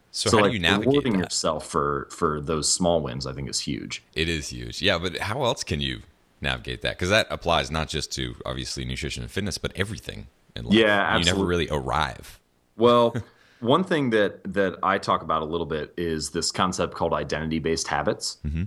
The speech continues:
Speaker 2: And so the idea is a lot of times when we set a goal for ourselves, and this is especially true when we try to do something new. So, for example, let's take weight loss.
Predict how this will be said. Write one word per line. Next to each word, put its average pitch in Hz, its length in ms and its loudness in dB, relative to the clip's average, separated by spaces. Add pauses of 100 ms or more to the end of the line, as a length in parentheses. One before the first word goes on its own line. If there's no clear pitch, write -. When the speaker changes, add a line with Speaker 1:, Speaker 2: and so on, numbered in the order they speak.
Speaker 2:
And 95 400 2 (320)
so - 220 4
the 110 140 6
idea 113 420 4
is 90 540 0 (800)
a 110 80 6
lot 123 220 4
of - 80 -4
times 104 460 -2
when 95 220 0
we 104 160 -2
set - 460 -2
a 98 60 -2
goal 85 240 -2
for - 160 -2
ourselves, 73 400 -2
and 85 100 -4
this 92 140 0
is 90 120 0
especially 101 680 0
true 78 540 -4 (180)
when 85 400 2
we 85 80 0
try 90 260 4
to 85 100 0
do 85 200 -4
something 85 460 -2
new. 87 260 0
So, - 180 2
for - 160 2
example, 87 340 0
let's 80 160 0
take 80 200 -2
weight 67 200 -4
loss. - 340 -4